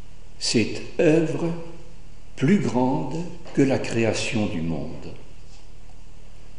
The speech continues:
Pour saint Thomas d'Aquin, euh, il force un petit peu le trait pour nous le faire comprendre. Si la création est grande, et quelque chose d'encore plus grand que la création,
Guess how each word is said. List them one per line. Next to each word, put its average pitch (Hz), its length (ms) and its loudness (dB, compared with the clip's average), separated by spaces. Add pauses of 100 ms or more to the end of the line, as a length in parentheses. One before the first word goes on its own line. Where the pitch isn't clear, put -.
(200)
Pour - 140 -6
saint 123 160 2
Thomas 120 300 4
d'Aquin, 139 560 2 (1000)
euh, 80 480 -4 (200)
il 87 300 -2
force - 380 2
un 104 60 2
petit 98 200 -2
peu 101 120 0
le 113 200 4
trait 170 220 0
pour 117 120 -4
nous 104 120 -2
le 95 60 -2
faire 98 220 0
comprendre. 104 680 -2 (260)
Si - 180 0
la 113 120 6
création 113 680 2
est 92 120 0
grande, 190 540 4 (400)
et 120 60 -2
quelque - 220 2
chose 117 140 2
d'encore 104 360 0
plus 107 160 -2
grand 190 400 4
que 156 100 2
la 131 140 4
création, 113 720 0